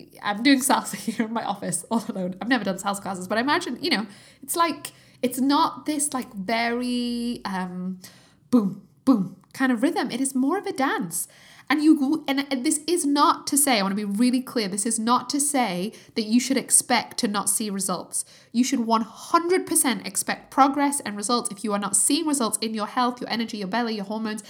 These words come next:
then you need more support or you're not doing the right thing for your body. You're not solving the right problem. My clients see incredible results. And the best way that you can ensure that you see results is by s-, making sure you check your expectations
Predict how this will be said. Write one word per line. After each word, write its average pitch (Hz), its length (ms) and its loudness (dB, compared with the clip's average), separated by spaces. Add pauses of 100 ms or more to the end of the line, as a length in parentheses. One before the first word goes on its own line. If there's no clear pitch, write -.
(240)
then 220 300 -2 (400)
you 220 160 4
need 220 300 0
more 202 180 2
support 277 420 4
or 208 60 -2
you're 202 100 0
not 202 180 0
doing 202 180 0
the 190 60 -4
right 190 200 -2
thing 180 260 -4
for - 180 -6
your 185 120 0
body. 180 220 -2
You're 180 100 -4
not 190 320 -6
solving 208 380 0
the 190 80 -6
right 185 180 -4
problem. 208 440 -4 (500)
My 240 160 2
clients 302 580 -2
see 247 140 0
incredible 220 760 2 (140)
results. 202 560 0 (280)
And 226 160 0
the 233 100 2
best 269 680 4
way 320 340 2
that 180 160 -4
you 247 180 2
can 277 160 0
ensure 285 460 2
that 247 140 0
you 233 100 2
see 320 260 4
results 175 640 -2 (280)
is 240 180 2
by 214 260 -2
s-, - 260 -2
making 285 540 0
sure 277 200 0
you 214 160 -2
check - 520 -2
your 269 100 0
expectations 202 1080 -4